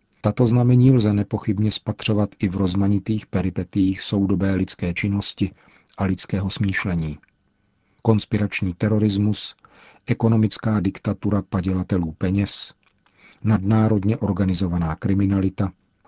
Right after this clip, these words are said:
mocensko-ideologické výboje struktur hříchu,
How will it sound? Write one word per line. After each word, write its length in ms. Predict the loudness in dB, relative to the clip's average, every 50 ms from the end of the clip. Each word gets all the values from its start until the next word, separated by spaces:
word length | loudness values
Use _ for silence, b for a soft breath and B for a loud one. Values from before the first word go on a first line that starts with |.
| _ -2
mocensko-ideologické 1400 | 0 0 2 2 2 2 2 0 -2 -4 -4 0 2 2 4 4 4 2 2 0 0 -2 -2 -2 0 0 0
výboje 420 | -2 -2 -2 0 2 2 2 2
struktur 520 | 0 -2 -4 -6 -6 -6 -4 -4 -4 -4 -2
hříchu, 500 | -2 -2 -2 -2 -2 -2 -4 -4 -4